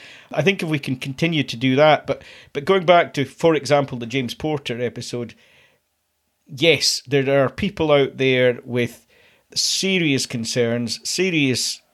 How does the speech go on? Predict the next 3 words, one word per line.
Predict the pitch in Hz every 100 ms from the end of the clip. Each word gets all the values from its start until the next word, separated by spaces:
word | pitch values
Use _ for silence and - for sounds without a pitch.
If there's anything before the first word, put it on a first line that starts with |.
| _ _
issues, | 143 135 - 143 139 117 -
serious | 151 147 139 131 120 - - - - - _ _ _ _ _ _ _ _ _ _ _ _
challenges. | - 160 170 175 160 139 147 131 -